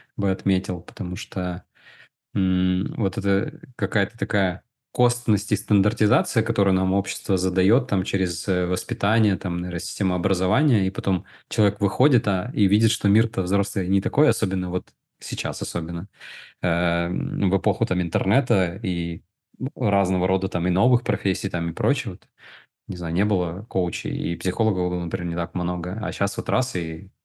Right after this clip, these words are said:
есть огромный пласт работы, который можно, оказывается, делать. Вот. И в этом плане, может быть, себе задать вопрос, да, типа, а можно ли так делать тоже? Или там, почему вот, э,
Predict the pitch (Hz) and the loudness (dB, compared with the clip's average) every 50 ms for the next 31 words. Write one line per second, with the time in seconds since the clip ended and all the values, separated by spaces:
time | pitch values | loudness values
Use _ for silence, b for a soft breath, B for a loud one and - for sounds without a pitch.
0 | _ _ - 95 92 95 95 - - - - 98 87 85 - - 101 107 107 101 | _ _ -6 -2 -2 -2 -2 -2 -6 -6 -4 -4 -4 -2 -2 0 2 2 2 2
1 | 95 90 87 92 - 95 95 95 95 - - - 101 85 98 117 123 - - - | 2 0 -2 -4 -4 0 0 0 0 -2 -2 -2 0 0 0 0 0 0 -2 -2
2 | - 98 98 90 87 95 90 95 90 85 - 92 90 - - 90 80 82 82 85 | -2 0 0 0 0 -2 -2 -2 -4 -2 -4 -4 -4 -4 -4 -4 -2 -4 -4 -6
3 | 101 - _ B B B B B B B B B B B B B _ _ - 90 | -8 -12 _ B B B B B B B B B B B B B _ _ -6 -4
4 | 85 87 85 87 - - _ - 95 90 90 90 90 90 90 90 85 90 95 - | -4 -4 -4 -6 -10 -10 _ -4 -2 -2 0 0 0 0 0 0 0 -2 -2 -2
5 | 107 95 98 95 101 107 110 104 101 92 90 87 - - - - - - - 123 | -2 -2 0 0 0 2 2 2 2 0 0 -2 -4 -6 -8 -12 -14 -14 -14 -14
6 | 120 - - - _ - 101 90 87 92 92 90 87 87 - - - 95 90 - | -14 -14 -18 -20 _ -8 -6 -4 -2 -2 -2 -2 -4 -6 -6 -4 -2 -2 0 0
7 | 90 87 92 90 - - 95 90 - 87 85 80 80 78 85 87 90 87 90 85 | 0 0 0 0 0 -2 -2 -2 -2 -2 -2 -2 -2 -2 -2 -2 -2 -2 -4 -6
8 | - - 92 87 87 90 - - - - _ _ _ _ _ - - _ _ _ | -8 -6 -6 -6 -6 -8 -10 -12 -14 -16 _ _ _ _ _ -20 -20 _ _ _
9 | - - 95 92 98 110 135 127 113 117 98 92 90 - - 85 85 82 85 80 | -6 -4 0 2 4 4 6 6 6 4 4 2 0 0 0 0 0 0 -2 -4
10 | 85 85 82 85 87 80 - - 85 80 78 87 85 85 80 80 85 - 82 80 | -4 -4 -4 -4 -6 -6 -4 -4 -4 -4 -4 -6 -6 -6 -8 -8 -8 -8 -8 -6
11 | - - 92 - - 98 98 104 104 92 87 85 - - 101 98 98 | -6 -6 -6 -4 -2 0 0 2 0 0 -2 -6 -8 -8 -8 -8 -8